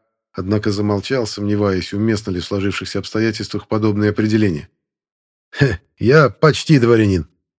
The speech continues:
усмехнулся Панасыч, сделав акцент на слове "почти". "Мой отец действительно был графом, мать нет. Но это всё в прошлом". "Тогда как вы, ну, служите большевикам, которые изменили всё?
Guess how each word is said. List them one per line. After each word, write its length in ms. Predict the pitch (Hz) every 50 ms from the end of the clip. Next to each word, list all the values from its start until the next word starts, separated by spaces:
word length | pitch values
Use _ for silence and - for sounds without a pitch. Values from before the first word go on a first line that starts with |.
| _ _ _
усмехнулся 580 | 90 - - 95 85 - - 98 90 - - 82
Панасыч, 640 | - 92 90 98 110 117 107 - 87 - - -
сделав 460 | - 90 87 92 104 101 101 95 - 98
акцент 360 | 90 - - 107 98 82 -
на 80 | 104
слове 280 | 92 - - 98 92 87
"почти". 560 | - _ 101 95 - - - - - 76 - _ _ _ _ _ _ _ _ _ _ _ _ _
"Мой 340 | 90 101 123 139 143 139 139
отец 260 | 131 - 147 147 127
действительно 580 | 120 143 135 110 - 156 156 123 131 127 123 120
был 180 | 113 120 117 110
графом, 460 | 117 117 120 110 101 - 95 82 - _ _ _ _ _ _
мать 360 | - 90 117 139 131 - -
нет. 320 | 90 104 107 104 92 - - _ _ _ _ _ _ _ _ _ _ _ _ _
Но 160 | 95 120 143
это 180 | 151 143 151 143
всё 180 | - - 147 127
в 60 | -
прошлом". 440 | 131 139 143 120 - 98 90 73 - _ _ _ _ _ _ _ _ _ _ _ _ _ _ _ _ _ _ -
"Тогда 280 | 120 117 117 147 143
как 300 | - - 175 175 151 -
вы, 240 | 147 139 127 110 - - _ _ _ _ _ _ _ _ _ _ _
ну, 300 | 135 156 156 139 101 - _ _ _ _ _ _ _
служите 480 | - - - 147 170 151 139 123 - 139
большевикам, 600 | 127 135 131 - 156 151 156 - - 156 120 104
которые 400 | - 123 101 - 131 123 123 123
изменили 380 | 117 139 147 147 143 127 117
всё? 280 | 107 - - 113 92